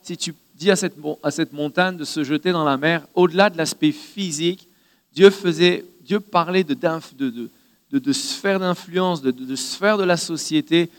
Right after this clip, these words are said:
où tu as la capacité de gouverner, parce que Dieu nous appelle à gouverner sur la terre.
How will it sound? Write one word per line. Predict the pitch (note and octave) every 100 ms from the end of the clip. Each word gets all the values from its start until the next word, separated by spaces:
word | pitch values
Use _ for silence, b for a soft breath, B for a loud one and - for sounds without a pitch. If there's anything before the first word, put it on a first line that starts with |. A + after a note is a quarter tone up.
| b b
où | D3+
tu | D#3+
as | D3
la | D3
capacité | - - F#3 E3+ E3 F#3
de | D3+
gouverner, | B2+ D3+ D#3 D3 D#3
parce | - B2
que | C3
Dieu | D3+
nous | F#3+ E3+
appelle | F3 D#3+
à | C#3
gouverner | C#3+ C#3+ D#3
sur | C#3 B2+
la | A#2+
terre. | A#2+